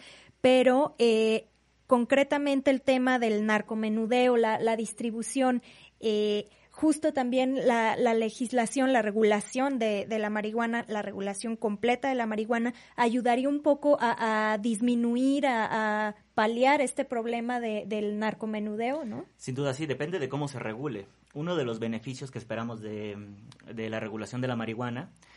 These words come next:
Speaker 2: es el de disminuir los índices de criminalidad, ¿no? Para ello es muy importante incluir un aspecto de justicia social en la regulación. ¿Qué quiere decir este aspecto de justicia social?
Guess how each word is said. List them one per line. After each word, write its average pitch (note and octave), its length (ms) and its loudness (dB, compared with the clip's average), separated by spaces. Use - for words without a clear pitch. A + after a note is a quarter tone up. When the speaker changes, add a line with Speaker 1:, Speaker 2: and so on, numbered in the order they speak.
Speaker 2:
es A#2 420 0
el A2+ 140 -4
de G#2+ 680 -2
disminuir A#2+ 760 0
los A#2 280 -6
índices A#2 640 -6
de A2 100 -6
criminalidad, G#2+ 720 -6
¿no? B2 240 -6
Para A#2 240 4
ello C#3+ 260 2
es C#3+ 140 0
muy C#3 160 4
importante B2 800 -2
incluir A#2 420 -2
un B2+ 120 0
aspecto B2+ 720 -4
de A2+ 100 -4
justicia - 480 -8
social A#2 460 0
en A2 80 0
la G2+ 80 0
regulación. G2+ 640 -6
¿Qué C3 140 -4
quiere C#3+ 180 0
decir B2+ 240 0
este B2 180 -4
aspecto A#2+ 380 -4
de A2+ 80 -2
justicia A2+ 400 -8
social? A2+ 480 -6